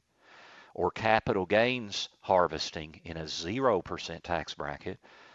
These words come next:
or even in a fifteen percent tax bracket. You know, how long are we gonna have preferred tax rates for long-term capital gains? Washington, the, the president administration and Congress, uh, has talked about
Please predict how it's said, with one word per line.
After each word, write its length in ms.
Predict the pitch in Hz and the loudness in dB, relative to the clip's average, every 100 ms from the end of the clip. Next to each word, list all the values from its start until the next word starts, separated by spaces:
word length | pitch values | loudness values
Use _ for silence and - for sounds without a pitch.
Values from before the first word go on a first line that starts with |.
| - - | -20 -8
or 120 | - 156 | -2 0
even 220 | 220 240 | 2 2
in 80 | 226 | 2
a 60 | |
fifteen 500 | - 233 - 220 277 | 2 0 0 -2 -2
percent 360 | 269 - 131 101 | -4 -4 -4 -4
tax 300 | 98 82 - | -2 -2 -2
bracket. 420 | 80 69 - - - - - | -4 -4 -6 -16 -18 -18 0
You 60 | 147 | 6
know, 120 | 139 | 8
how 180 | 151 170 | 8 8
long 240 | 185 202 | 8 6
are 80 | 170 | 4
we 120 | 160 | 0
gonna 200 | 165 160 | 0 0
have 380 | 139 180 185 - | 2 0 0 -2
preferred 440 | 120 - 127 127 | -8 2 2 2
tax 320 | - 135 - - | 0 -2 -2 -2
rates 260 | 92 90 | -2 -2
for 140 | - 92 | -4 -2
long-term 380 | 95 98 101 | -2 -4 -6
capital 360 | 98 113 113 123 | -2 -4 -4 -4
gains? 460 | 135 214 - - - - - - - - - - | -2 -4 -8 -20 -20 -20 -20 -20 -20 -20 -10 4
Washington, 720 | 98 123 - 143 170 220 - _ _ _ _ _ _ - | 8 8 4 -4 -2 -4 -6 _ _ _ _ _ _ -2
the, 140 | 104 104 | 0 2
the 140 | 101 | 2
president 520 | - 135 135 147 147 | 4 4 4 0 -2
administration 760 | 139 143 139 - 135 135 143 147 | 0 -2 -2 2 4 4 2 -2
and 100 | 117 | -2
Congress, 580 | 117 117 135 196 - - _ _ _ _ _ - | 2 2 2 -4 -6 -10 _ _ _ _ _ -6
uh, 160 | 110 98 - | -2 0 -2
has 320 | 123 113 - | -2 -2 -2
talked 300 | 123 117 - | 2 2 2
about 340 | 123 123 120 | 4 4 4